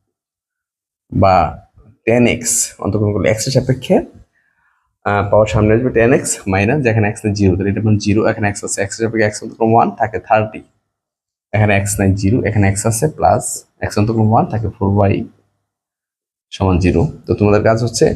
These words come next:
চলকগুলো বামে রাখবা, টেন এক্স প্লাস ফোর ওই বামে রাখলাম আর থার্টি ডান-, ডানে নিয়ে গেলাম,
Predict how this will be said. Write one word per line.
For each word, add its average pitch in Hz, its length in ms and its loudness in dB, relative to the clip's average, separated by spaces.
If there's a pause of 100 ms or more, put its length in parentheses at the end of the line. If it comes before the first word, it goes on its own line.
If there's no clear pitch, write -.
(360)
চলকগুলো 170 400 2
বামে 107 220 2
রাখবা, - 520 -4 (520)
টেন 104 180 2
এক্স - 280 -4
প্লাস 98 380 -2 (840)
ফোর 104 240 -2
ওই 101 60 2
বামে 104 240 2
রাখলাম 110 340 0 (200)
আর 92 260 -2 (120)
থার্টি 92 340 -2
ডান-, 85 180 2
ডানে 95 200 2
নিয়ে 95 180 2
গেলাম, 151 320 -2